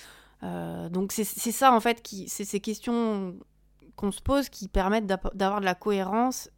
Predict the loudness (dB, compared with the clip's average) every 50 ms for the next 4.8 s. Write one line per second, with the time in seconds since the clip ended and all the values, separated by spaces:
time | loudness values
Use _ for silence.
0 | -4 0 2 2 4 4 4 2 2 -2 -4 -6 -10 -20 -20 -20 -20 -14 -6 2
1 | 4 4 4 4 2 0 0 0 -2 -4 -2 -2 -2 -2 -2 -4 -6 -6 -6 -6
2 | -10 -8 -6 -4 -4 0 2 4 4 4 4 2 -2 -4 -6 -4 -2 -2 -2 -2
3 | -4 -6 -6 -8 -8 -8 -8 -8 -8 -8 -8 -2 0 0 0 -2 -4 -10 -8 -4
4 | -4 -4 -4 -4 -4 -2 0 0 2 0 0 -2 -6 -10 -12